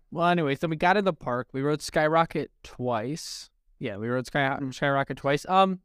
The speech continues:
Speaker 1: I, I, I call it s-, a s-, Dive Rocket because it's pretty much a dive coaster. Um,
Speaker 2: Yeah, it stopped you right there, like,
Speaker 1: I, I
Speaker 2: for,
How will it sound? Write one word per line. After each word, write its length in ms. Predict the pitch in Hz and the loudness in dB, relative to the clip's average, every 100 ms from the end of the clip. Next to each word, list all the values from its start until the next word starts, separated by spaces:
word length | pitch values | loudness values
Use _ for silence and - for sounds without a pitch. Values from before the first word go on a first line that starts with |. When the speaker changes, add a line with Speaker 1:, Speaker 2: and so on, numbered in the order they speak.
| _ _ _ _ | _ _ _ _
Speaker 1:
I, 140 | 170 180 | 0 2
I, 160 | 170 180 - | 2 0 0
I 120 | 170 170 | -2 0
call 260 | 180 175 | 0 0
it 80 | - | 0
s-, 180 | - - - | -8 -18 -8
a 160 | 156 151 | -4 -4
s-, 140 | - - - - 131 | -4 -12 -20 -14 0
Dive 280 | 143 151 156 | 4 4 4
Rocket 440 | 156 - 214 165 | 2 2 -2 -2
because 320 | 147 135 120 | -2 -2 -4
it's 140 | 120 - | -6 -6
pretty 220 | 165 139 | -4 -2
much 160 | 135 | -4
a 40 | 113 | -2
dive 260 | 123 131 | 0 0
coaster. 440 | - 151 - 175 180 _ _ _ | 0 -2 -2 -6 -8 _ _ _
Um, 300 | 123 117 104 | -4 -2 -2
Speaker 2:
Yeah, 220 | 104 87 - _ - | -4 -4 -8 _ -6
it 140 | 135 | -6
stopped 460 | - - 139 135 - | -6 0 2 2 0
you 160 | 123 120 | -2 0
right 180 | 120 | -2
there, 260 | 127 120 117 | -2 -2 -2
like, 260 | 101 101 - _ | -2 -4 -8 _
Speaker 1:
I, 120 | 196 - | 0 2
I 120 | 202 | -2
Speaker 2:
for, 220 | - 131 | -2 -4